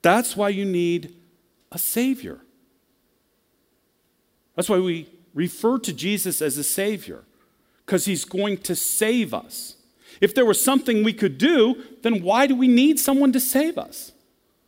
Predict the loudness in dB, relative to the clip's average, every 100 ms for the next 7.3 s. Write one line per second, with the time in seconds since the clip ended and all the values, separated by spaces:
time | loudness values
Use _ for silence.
0 | _ _ _ _ _ _ _ _ -2 0
1 | 2 -2 0 0 2 0 -2 -2 0 2
2 | 2 4 2 2 2 2 2 -2 -4 -12
3 | _ _ _ _ _ _ _ _ _ _
4 | _ _ _ _ _ _ _ _ _ _
5 | _ -4 0 -2 -2 -2 -2 0 2 2
6 | 2 0 0 -2 -6 -2 0 2 -2 -4
7 | -4 -4 -8